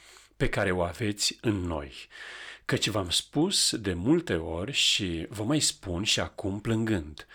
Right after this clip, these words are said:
sunt mulți care se poartă ca vrăjmași ai crucii lui Hristos. Sfârșitul lor va fi pierzarea. Dumnezeul lor este pântecele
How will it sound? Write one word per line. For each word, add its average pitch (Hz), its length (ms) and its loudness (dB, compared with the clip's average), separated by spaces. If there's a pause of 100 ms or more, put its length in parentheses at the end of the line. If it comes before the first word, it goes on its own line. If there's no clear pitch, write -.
(340)
sunt 98 380 2
mulți 123 500 0
care 85 180 -2
se - 200 0
poartă 127 580 -2
ca 113 160 -2
vrăjmași 95 800 -2 (400)
ai 107 200 0
crucii 98 520 0
lui 92 200 -2
Hristos. - 720 -2 (560)
Sfârșitul - 560 2
lor 160 160 4
va 143 120 0
fi - 140 -6
pierzarea. 107 680 0 (500)
Dumnezeul 117 560 2
lor 127 140 4
este 120 280 0
pântecele 143 800 -2